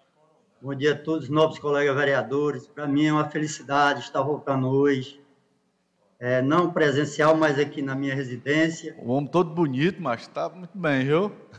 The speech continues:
Speaker 1: <laughs> E tá se recuperando dessa doída cirurgia que a gente fez no olho. Mas brevemente estarei aí presente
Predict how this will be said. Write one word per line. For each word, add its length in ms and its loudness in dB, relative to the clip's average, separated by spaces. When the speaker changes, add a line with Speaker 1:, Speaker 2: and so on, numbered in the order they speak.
Speaker 1:
<laughs> 640 -16
E 140 -12
tá 160 4
se 120 -4
recuperando 580 4
dessa 600 -2
doída 440 0
cirurgia 440 0
que 120 -4
a 20 0
gente 180 -4
fez 180 2
no 140 2
olho. 460 4
Mas 320 -4
brevemente 760 2
estarei 420 4
aí 140 2
presente 760 0